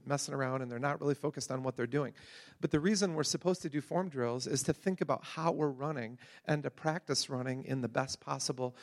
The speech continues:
most efficient way to teach our brains that this is how we do it, right? So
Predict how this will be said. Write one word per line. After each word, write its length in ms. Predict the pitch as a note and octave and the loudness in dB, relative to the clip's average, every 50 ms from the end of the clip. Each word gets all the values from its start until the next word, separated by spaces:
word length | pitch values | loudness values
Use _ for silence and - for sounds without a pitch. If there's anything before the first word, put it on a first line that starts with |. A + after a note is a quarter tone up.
| - - - | -20 -10 -2
most 260 | - C3+ C#3+ C#3 - | 2 2 2 2 -2
efficient 400 | C#3 - - C#3 - - - - | -6 -2 -2 -2 -2 -2 -6 -4
way 440 | - C#3+ D#3 C#3+ A#2 G#2+ A2+ B2 B2+ - _ _ - - - - - _ - | -2 -2 0 0 0 -2 -4 -6 -10 -14 _ _ -20 -20 -20 -20 -20 _ -4
to 120 | - - E3 | 0 0 0
teach 400 | - - - - G#3+ G3+ G#3 - | 0 0 0 0 2 2 2 2
our 140 | D#3+ D3+ | 0 0
brains 1080 | C#3+ C#3+ C#3+ C#3+ D#3 E3+ F#3 F3 D3+ A#2+ A2+ A#2 B2 C#3+ F3 G3+ G3 - - - - - _ _ _ _ _ - | 0 -2 0 0 0 2 0 -2 -2 -4 -4 -4 -6 -6 -6 -6 -6 -6 -8 -8 -12 -16 _ _ _ _ _ 2
that 300 | C#3 D#3+ D#3+ - _ - | 4 4 4 2 _ 2
this 180 | E3 E3+ - - | 2 2 2 2
is 140 | D#3 D3 | 2 2
how 160 | - D3+ D3 C#3 | 2 2 2 0
we 160 | C3+ C3+ C3 | 0 0 0
do 240 | B2 C#3+ D#3+ F3+ C3+ | 4 4 4 4 4
it, 180 | - - - _ _ _ _ _ _ _ _ _ _ _ _ _ _ _ _ _ _ - - | 2 -2 -8 _ _ _ _ _ _ _ _ _ _ _ _ _ _ _ _ _ _ -8 -4
right? 280 | - C3 C#3 E3+ G3 - - - - - - - - - - | 0 0 0 0 -2 -4 -14 -20 -20 -20 -20 -20 -20 -10 -2
So 420 | - - - D#3+ D3+ D3 C#3 C3+ | 0 4 4 6 4 4 0 -2